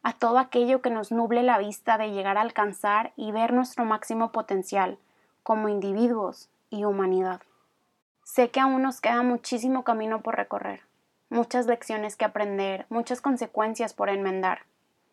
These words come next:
Confieso que vivimos en tiempos difíciles, algunos incluso dirían que hasta oscuros.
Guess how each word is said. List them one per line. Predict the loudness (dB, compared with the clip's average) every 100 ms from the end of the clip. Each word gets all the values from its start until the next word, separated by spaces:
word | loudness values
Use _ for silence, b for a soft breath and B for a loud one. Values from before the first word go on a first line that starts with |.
| _ _ _
Confieso | 0 2 2 2 0 0
que | 2
vivimos | 2 2 0 -2 -2
en | -4
tiempos | -4 -6 -4
difíciles, | -4 -4 -4 -6 -8 -16 -20 _ b b b b 2
algunos | 4 6 6 6 2 -4 -4
incluso | -4 -2 -2 0 0
dirían | 0 2 2 0
que | -2
hasta | -6 -8
oscuros. | -10 -6 -4 -4 -6 -16